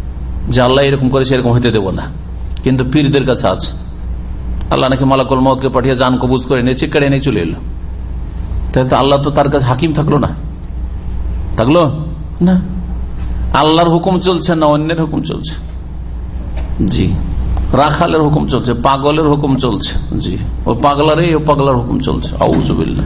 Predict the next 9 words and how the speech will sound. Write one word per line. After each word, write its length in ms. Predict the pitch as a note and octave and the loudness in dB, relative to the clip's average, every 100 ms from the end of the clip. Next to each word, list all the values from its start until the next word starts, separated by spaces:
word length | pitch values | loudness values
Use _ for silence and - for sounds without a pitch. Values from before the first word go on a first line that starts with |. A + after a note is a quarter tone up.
| - | 0
অমুক 280 | A#2+ C3+ B2+ | 2 2 2
ওলির 260 | B2 C#3 C3+ | 2 4 2
হুকুম 220 | A#2+ A#2+ | 2 0
চলছে, 340 | A#2 - - - - - - - - - | -2 -2 -4 -6 -6 -4 -4 -4 -4 -2
আস্তাগফিরুল্লাহ। 720 | - - - - - - - - - - - - - - - - - | -2 -2 -2 0 0 0 -2 -2 0 2 2 2 2 2 2 2 4
ও 40 | C3+ | 4
আমরিহি 360 | D#3 F3+ G3+ G#3 | 4 4 4 4
শরঈ, 440 | - G#3+ A3 F#3 - - | 2 2 2 2 0 -2
এবং 340 | - D3 E3 | 0 2 4